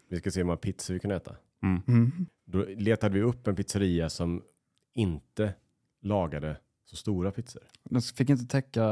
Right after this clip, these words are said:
Speaker 3: den fick inte gå upp på kanterna på kartongen.
Speaker 2: Men ni
Speaker 1: Nej.
Speaker 2: forskade länge då på
Speaker 1: Ja,
Speaker 2: det?
Speaker 1: länge, men en
Speaker 3: Lite
Speaker 1: halv
Speaker 3: om-
Speaker 1: dag.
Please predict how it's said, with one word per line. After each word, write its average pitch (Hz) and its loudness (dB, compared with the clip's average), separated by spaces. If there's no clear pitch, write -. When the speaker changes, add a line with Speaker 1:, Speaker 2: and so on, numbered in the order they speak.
Speaker 3:
den 117 2
fick 127 0
inte 127 2
gå 127 2
upp 123 -2
på 110 -2
kanterna 107 0
på 110 -6
kartongen. 104 -2
Speaker 2:
Men 117 -2
ni 107 6
Speaker 1:
Nej. 101 8
Speaker 2:
forskade 107 4
länge 107 4
då 113 2
på 90 0
Speaker 1:
Ja, 90 2
Speaker 2:
det? 90 -2
Speaker 1:
länge, 80 -4
men 82 -4
en 82 -2
Speaker 3:
Lite 101 0
Speaker 1:
halv 113 2
Speaker 3:
om- 120 2
Speaker 1:
dag. 78 -4